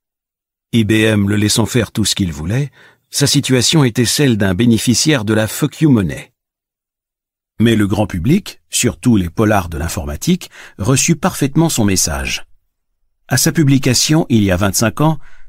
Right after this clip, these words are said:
le livre de Mandelbrot intitulé « La géométrie fractale de la nature » fit un malheur.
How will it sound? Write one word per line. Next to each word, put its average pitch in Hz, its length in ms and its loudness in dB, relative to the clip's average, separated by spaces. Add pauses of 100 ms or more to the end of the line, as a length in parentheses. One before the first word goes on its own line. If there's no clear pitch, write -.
(160)
le 117 120 4
livre 147 320 2
de 127 80 4
Mandelbrot 123 560 4
intitulé « 107 720 0 (120)
La 85 140 -2
géométrie 127 580 2
fractale 110 560 -2
de 92 80 -2
la 69 140 -6
nature » 85 500 -2 (180)
fit 139 280 -2
un 170 100 4
malheur. 85 560 -2